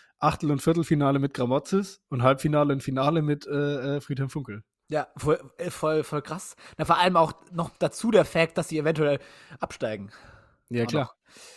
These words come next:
Speaker 2: Aber das machen sie, glaub ich, jetzt auch nicht. Wer weiß. Aber sie haben wieder verloren jetzt. Aber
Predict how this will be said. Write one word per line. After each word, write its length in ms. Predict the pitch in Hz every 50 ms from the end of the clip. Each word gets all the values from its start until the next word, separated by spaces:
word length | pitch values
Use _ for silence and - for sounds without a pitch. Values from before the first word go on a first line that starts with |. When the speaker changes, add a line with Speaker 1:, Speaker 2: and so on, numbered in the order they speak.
| - _ _ _ _ _ _
Speaker 2:
Aber 200 | - 160 175 175
das 160 | 175 170 -
machen 240 | 160 156 151 165 147
sie, 80 | 135
glaub 180 | 127 127 123 113
ich, 60 | 113
jetzt 140 | 110 98 98
auch 60 | 98
nicht. 360 | 110 104 98 - - - _ _ _ _ _ _
Wer 120 | 104 98
weiß. 240 | 95 101 107 117 -
Aber 80 | - 131
sie 60 | 139
haben 80 | 175 196
wieder 140 | 214 202 -
verloren 360 | - 143 131 143 165 156 123
jetzt. 140 | 107 - -
Aber 160 | 147 156